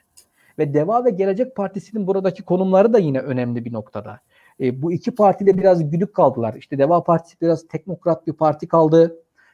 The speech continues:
İşte Gelecek Partisi biraz daha hani, e, ak Parti'nin bu milliyetçi söylemleriyle o, o tarafa yakın olduğu için şu an daha tam net olarak kendisini ifade edemiyor. Ama bu iki parti de, e,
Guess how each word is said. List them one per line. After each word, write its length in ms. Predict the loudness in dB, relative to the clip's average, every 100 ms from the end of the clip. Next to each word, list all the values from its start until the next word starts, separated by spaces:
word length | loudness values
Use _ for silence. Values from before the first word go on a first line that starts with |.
| _
İşte 240 | -2 -2
Gelecek 540 | -2 0 2 2 0 -2
Partisi 640 | -4 -4 -6 -2 -2 -4
biraz 460 | -8 -2 2 2 2
daha 240 | 2 2
hani, 300 | 0 -2 -4 _ _ _ -2
e, 400 | 2 2 2 -2 -6 -6
ak 220 | -6 -2
Parti'nin 600 | -4 -4 -4 -6 -6 -10 _ _
bu 300 | -16 -10 -6
milliyetçi 440 | -6 -2 -2 -2 -4
söylemleriyle 920 | -2 0 2 2 2 4 4 2 -4 _
o, 300 | 0 0 0
o 120 | -4
tarafa 320 | 0 0 0 -2
yakın 280 | -2 -2
olduğu 240 | 0 0 -2
için 240 | -4 -6
şu 220 | -4 2
an 140 | 2 4
daha 180 | 0 0
tam 220 | -2 -2
net 180 | -2 -2
olarak 320 | -2 -2 -2
kendisini 380 | -6 -6 -8 -4
ifade 360 | 2 2 4
edemiyor. 520 | 2 4 6 6 4 0 _ _ _ -6
Ama 360 | 0 2 0 -2
bu 100 | -8
iki 260 | -10 -10 0
parti 360 | 0 2 -2
de, 260 | -6 -6 -10 _ _ _ -10
e, 680 | -4 -2 -2 -2 -4 -8